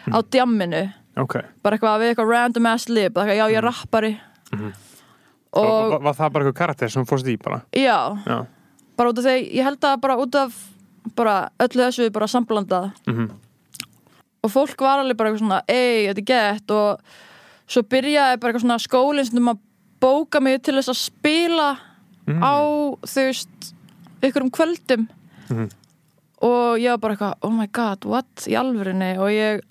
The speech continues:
Speaker 1: var bara með eitthvað, ég veit það ekki, eitthvað þrjú eða tvö, nei, tvö lög eða eitthvað og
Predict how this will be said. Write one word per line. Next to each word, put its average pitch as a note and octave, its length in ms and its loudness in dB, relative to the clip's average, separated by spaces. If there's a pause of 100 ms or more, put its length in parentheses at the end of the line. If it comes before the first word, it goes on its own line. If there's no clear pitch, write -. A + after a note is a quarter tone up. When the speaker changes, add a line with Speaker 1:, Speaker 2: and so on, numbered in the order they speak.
(600)
Speaker 1:
var A#3+ 200 2
bara A#3+ 180 0
með A#3 320 2
eitthvað, F#3+ 420 0
ég G3 160 0
veit - 20 -8
það F3+ 180 0
ekki, F3 340 -2
eitthvað G3 300 -4
þrjú A3 480 0 (540)
eða G3+ 200 0
tvö, A3+ 320 -2
nei, G#3 120 0
tvö A#3+ 280 0
lög A3+ 340 0
eða G3 200 0
eitthvað G3 260 -2
og G3 480 0